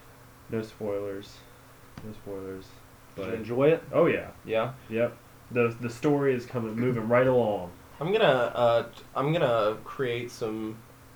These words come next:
Speaker 3: uh, kind of an antagonistic atmosphere on this week's
Speaker 2: <laughs>
Speaker 3: Comic Corner. I think Saga, uh, is a, is a real shitty title.
Speaker 1: Yeah.
Speaker 3: And it bothers me.
Speaker 1: Really?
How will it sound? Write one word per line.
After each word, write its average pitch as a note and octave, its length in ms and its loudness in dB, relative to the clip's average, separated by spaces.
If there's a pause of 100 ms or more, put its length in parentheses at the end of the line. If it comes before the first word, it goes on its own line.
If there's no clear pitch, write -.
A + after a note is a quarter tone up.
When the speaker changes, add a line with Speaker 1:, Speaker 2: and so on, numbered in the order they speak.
(240)
Speaker 3:
uh, - 60 -16 (220)
kind C3 160 -2
of A#2 80 -4
an G#2+ 120 -2
antagonistic A2+ 1080 -4
atmosphere A#2 880 -4
on A#2 160 -4
this B2 220 -6
week's B2 300 -10
Speaker 2:
<laughs> - 80 -18
Speaker 3:
Comic B2 340 -2
Corner. C3 500 -2 (580)
I F#3+ 120 10
think A#3+ 220 2
Saga, C#3 920 6 (180)
uh, A2+ 540 4
is A2+ 140 -6
a, G#2 280 0 (340)
is A2 140 -4
a A2 80 -2
real A#2+ 360 0
shitty A2 560 -6
title. F#2+ 560 -4
Speaker 1:
Yeah. B2 320 0 (280)
Speaker 3:
And A#2+ 140 -2
it A#2+ 280 0
bothers G#2+ 580 2
me. D#2 340 -6
Speaker 1:
Really? G#2+ 260 -4